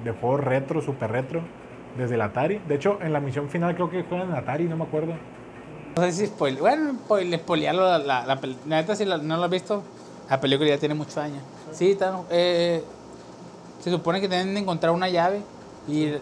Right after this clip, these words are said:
Speaker 2: el último, la última llave está en un, un Atari, creo.
Speaker 1: Sí, se me hace que es un Atari, la verdad no recuerdo porque era un joystick. Era
Speaker 2: Ujú.
Speaker 1: joystick con botón nomás. Pero hay referencias a todo lo que engloba como que el, el mundo geek.
Speaker 2: Ujú.
Speaker 1: Eh,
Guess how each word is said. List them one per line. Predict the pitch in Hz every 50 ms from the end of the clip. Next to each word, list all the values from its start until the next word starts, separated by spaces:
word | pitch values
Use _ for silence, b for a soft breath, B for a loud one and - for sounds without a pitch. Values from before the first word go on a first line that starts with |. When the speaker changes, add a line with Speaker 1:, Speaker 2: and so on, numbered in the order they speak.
| - 131 143
Speaker 2:
el | 151 151 151 151
último, | 151 147 - 180 175 170 160 156 147
la | 139 143 147
última | 143 156 170 170 156
llave | 147 151 151
está | 143 - 160
en | 156 160 165
un, | 165 160 160 160 156 151 131 - - - - 160
un | 156
Atari, | 151 147 - 131 135 151 147
creo. | 143 151 143 143 143 - - - - - - 143
Speaker 1:
Sí, | - -
se | - -
me | 147 143
hace | 147
que | 165
es | 160 175
un | 185
Atari, | 180 175 185 180 165
la | 151 139
verdad | 135 135 143
no | 165 185 180
recuerdo | 180 170 - 165 170 180 180 160
porque | 151 127 151
era | 160 165
un | 160 143
joystick. | 147 175 175 175 - 160 143 - - - - - - - - - - - - - 160
Era | 160 160
Speaker 2:
Ujú. | 156 165
Speaker 1:
joystick | 170 160 196 175
con | 180 165
botón | 147 131 131 165 165
nomás. | 165 151 151 165 170 160 - - - - - - - - - - - - - - - - - - - - - - - - - - - -
Pero | 139 123 120
hay | 127
referencias | 135 156 143 143 135 135 156 165 151 151 -
a | 147 135 131 123 120 120 113 113 117
todo | 131 135 156 175 180 185 185 190 196 190 180 185 190 190 190 185 180
lo | 170 165 156 -
que | - 147 139 131 127
engloba | 123 120 117 120 131 143 156 170 165 151 -
como | 143 139 139 131
que | - 139 123
el, | 120 117 113 110 110 107 -
el | 127 120 113 113 113 110 107 107 104 117
mundo | 127 139 147 156 151
geek. | 139 147 170 196 214 208
Speaker 2:
Ujú. | - - - - - 160 160 180 - - - - - - - - - - - - - - - - - - - - - - - - - 139
Speaker 1:
Eh, | 127 123 120 117 117 113 113 113 110